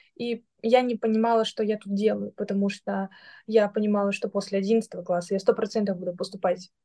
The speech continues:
в колледж, потому что я не хочу отказываться от своей профессии, от своей мечты. И я не понимала, зачем я тут сижу, зачем мне сдавать егэ, я не понимала, зачем я хожу в школу, зачем.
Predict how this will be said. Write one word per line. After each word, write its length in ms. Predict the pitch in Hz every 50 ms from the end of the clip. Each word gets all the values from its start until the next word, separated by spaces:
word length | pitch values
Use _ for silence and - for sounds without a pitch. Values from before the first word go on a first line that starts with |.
| _ -
в 240 | 208 196 214 196 - -
колледж, 540 | - 208 190 175 180 226 302 - - - - - _ _ _ _ _ _
потому 220 | - - 226 226
что 160 | 220 - - 220
я 100 | 214 214
не 100 | 214 220
хочу 240 | - 226 - - 220
отказываться 460 | 214 - 202 202 202 202 196 - 202
от 60 | 196 -
своей 420 | - 202 202 202 202 202 202 - - - - - _
профессии, 500 | - 220 208 202 - 208 208 202 - 214
от 100 | 208 -
своей 180 | - 220 220 208
мечты. 560 | 208 208 208 - - - 220 214 208 202 - _ _ _ _ _ _ _ _ _ _ -
И 80 | - 226
я 80 | 269 269
не 80 | 262
понимала, 560 | - 233 220 226 220 226 226 226 220 208 202 202 _ _ -
зачем 300 | 226 226 220 - 226 226
я 80 | 226 220
тут 160 | 214 220 214
сижу, 320 | - 226 208 196 202 196
зачем 300 | 190 202 202 - 269 240
мне 160 | 233 220 220 202
сдавать 400 | 190 208 190 196 202 196 - 269
егэ, 200 | 262 226 208 190
я 140 | 185 185 185 185 180 180
не 100 | 180 -
понимала, 580 | - - 180 180 180 175 175 175 175 180 180 175
зачем 540 | 180 170 175 - - 185 190 214 226 220 _ _ _ _ _ _ _ _ _ _ _ _ _ _ _ _ _ _ _ _ -
я 140 | 226 226 220
хожу 240 | 240 254 233 233 247
в 40 | 240 -
школу, 540 | - - - 208 202 208 208 202 196 190 185
зачем. 480 | 202 214 - - - 190 190 196 -